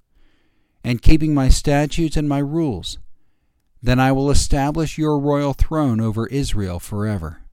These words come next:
as I promised David your father, saying, "You shall not lack a man on the throne of Israel." But if you turn aside from following me,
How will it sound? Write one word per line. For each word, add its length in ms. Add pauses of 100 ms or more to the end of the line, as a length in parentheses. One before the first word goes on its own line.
as 200
I 100
promised 720
David 420
your 160
father, 600 (200)
saying, 540 (680)
"You 140
shall 320
not 280
lack 360
a 60
man 360
on 140
the 80
throne 380
of 100
Israel." 480 (880)
But 120
if 140
you 120
turn 320
aside 420
from 180
following 540
me, 240